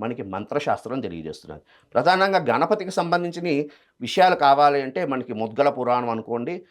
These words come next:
అదేవిధంగా, ఆ, వల్లోపనిషత్తు, ఈ విషయాలని చూస్తే, మనం పరిశీలించి, ఈ మంత్రశాస్త్రాలను పరిశీలిస్తే మనకి గణపతి తత్వం గురించి తెలుస్తుంది. అందులో ఈ విధంగా చెప్తాడు.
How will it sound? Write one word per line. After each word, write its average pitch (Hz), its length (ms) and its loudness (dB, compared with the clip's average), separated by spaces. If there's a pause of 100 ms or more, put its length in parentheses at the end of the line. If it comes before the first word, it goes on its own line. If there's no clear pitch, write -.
(220)
అదేవిధంగా, 131 680 4 (380)
ఆ, 107 80 -4
వల్లోపనిషత్తు, 131 880 0 (100)
ఈ 135 120 -4
విషయాలని 139 480 -2
చూస్తే, 143 480 -8
మనం 139 220 -6
పరిశీలించి, 123 540 -6
ఈ 123 40 -8
మంత్రశాస్త్రాలను 120 760 -2
పరిశీలిస్తే 113 560 -6
మనకి 120 240 -6
గణపతి 123 340 -4
తత్వం 123 360 -2
గురించి 110 200 -6
తెలుస్తుంది. - 440 -8 (340)
అందులో 139 300 6
ఈ 127 140 -4
విధంగా 135 300 2
చెప్తాడు. 120 440 0